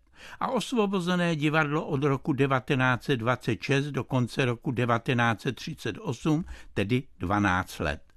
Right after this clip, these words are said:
Červená sedma skončila kvůli nezájmu publika a osvobozené divadlo bylo zakázáno výnosem zemského úřadu po německém nátlaku koncem roku devatenáct set třicet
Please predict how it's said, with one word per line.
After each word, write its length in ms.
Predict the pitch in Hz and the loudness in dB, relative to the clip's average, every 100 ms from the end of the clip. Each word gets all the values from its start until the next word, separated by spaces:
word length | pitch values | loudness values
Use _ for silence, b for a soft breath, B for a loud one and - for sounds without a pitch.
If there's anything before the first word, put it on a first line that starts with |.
| B B B B | B B B B
Červená 600 | - 202 196 208 196 156 | 0 2 4 2 2 2
sedma 380 | - 196 180 165 | 2 -2 0 0
skončila 680 | - - 151 143 175 160 170 | -2 0 2 2 2 2 2
kvůli 380 | - 165 151 139 | 0 4 6 6
nezájmu 560 | 139 147 143 143 120 | 4 4 2 4 0
publika 640 | 92 110 101 123 - 147 190 B B B B | -2 -2 0 0 0 0 0 B B B B
a 180 | - - | -2 -2
osvobozené 840 | 165 247 202 196 160 175 160 123 | -2 2 2 2 2 2 4 2
divadlo 500 | 117 156 196 156 131 | 2 2 2 2 0
bylo 240 | 120 120 | 2 0
zakázáno 880 | 104 117 - 151 139 139 143 143 143 | 2 -2 2 2 4 2 2 2 2
výnosem 640 | 131 123 139 156 - 160 143 | 0 2 2 0 0 0 2
zemského 640 | 131 127 - - 143 123 | 2 0 0 0 2 0
úřadu 680 | 120 95 92 113 110 143 - B B B | -4 -4 2 2 4 0 -2 B B B
po 120 | 135 | 4
německém 680 | 131 156 160 143 - 123 113 | 6 6 4 2 -2 0 2
nátlaku 600 | 107 110 - 147 135 180 | 4 2 0 -2 0 -8
koncem 540 | - 151 131 - 135 | 0 2 2 2 0
roku 340 | 113 139 - 180 | 2 0 -2 0
devatenáct 640 | 135 131 127 143 127 123 | 2 2 2 2 2 2
set 220 | - 127 - | 0 -6 -6
třicet 420 | - 117 - | -2 -2 0